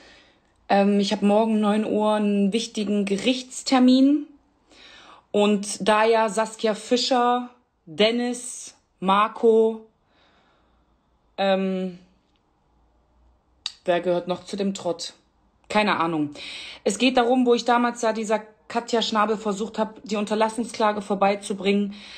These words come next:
ähm, wurde ich ja gefilmt von Katja Schnabel. Ich kann auch gerne den Filter wegmachen, wenn sich hier wieder viele über den Filter aufregen. So, ohne Filter geht's nämlich auch. Ich bin auch ohne Filter schön.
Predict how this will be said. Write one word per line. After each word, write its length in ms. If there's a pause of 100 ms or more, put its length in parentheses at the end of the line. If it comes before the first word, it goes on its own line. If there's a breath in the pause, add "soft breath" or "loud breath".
(220 loud breath)
ähm, 520 (1500)
wurde 320
ich 280
ja 440 (760)
gefilmt 680 (840)
von 200
Katja 300
Schnabel. 480 (1500 soft breath)
Ich 120
kann 180
auch 80
gerne 220
den 160
Filter 340
wegmachen, 380
wenn 100
sich 140
hier 100
wieder 160
viele 260
über 120
den 140
Filter 320
aufregen. 380
So, 200
ohne 260
Filter 300
geht's 240
nämlich 280
auch. 180
Ich 100
bin 100
auch 100
ohne 240
Filter 300
schön. 340